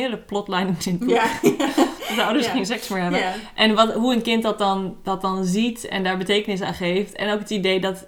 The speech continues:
Speaker 1: dat haar schuld is. Net als dat de dood van die broer in eerste instantie al deels haar schuld is. Dat ze dat zo ervaart. Dat al deze subsequent ontwikkelingen ook haar schuld zijn.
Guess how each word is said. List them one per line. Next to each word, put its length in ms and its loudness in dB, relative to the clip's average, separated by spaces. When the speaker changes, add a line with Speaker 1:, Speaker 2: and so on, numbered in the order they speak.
Speaker 1:
dat 420 -2
haar 360 2
schuld 460 -2
is. 140 -2
Net 140 -4
als 140 -4
dat 440 -6
de 80 -6
dood 280 -2
van 220 -2
die 300 -4
broer 500 -6
in 120 -4
eerste 220 -4
instantie 480 -2
al 360 -2
deels 200 -2
haar 160 -4
schuld 400 -6
is. 340 -8
Dat 120 -14
ze 60 -8
dat 100 -8
zo 100 -8
ervaart. 440 -6
Dat 140 -10
al 220 4
deze 800 0
subsequent 560 -4
ontwikkelingen 480 -2
ook 320 -2
haar 220 -6
schuld 320 -12
zijn. 360 -10